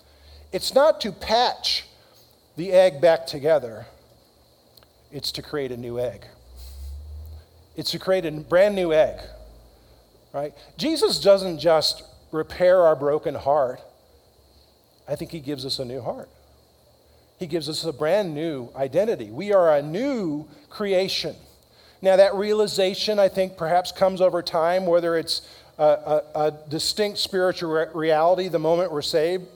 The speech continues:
probably. But the, the walk of growing in re-, personal relationship with Jesus is,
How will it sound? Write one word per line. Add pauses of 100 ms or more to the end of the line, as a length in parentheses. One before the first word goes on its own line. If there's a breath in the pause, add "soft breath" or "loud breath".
probably. (580 loud breath)
But (220)
the, (320)
the
walk
of
growing
in
re-,
personal
relationship
with
Jesus (440 loud breath)
is,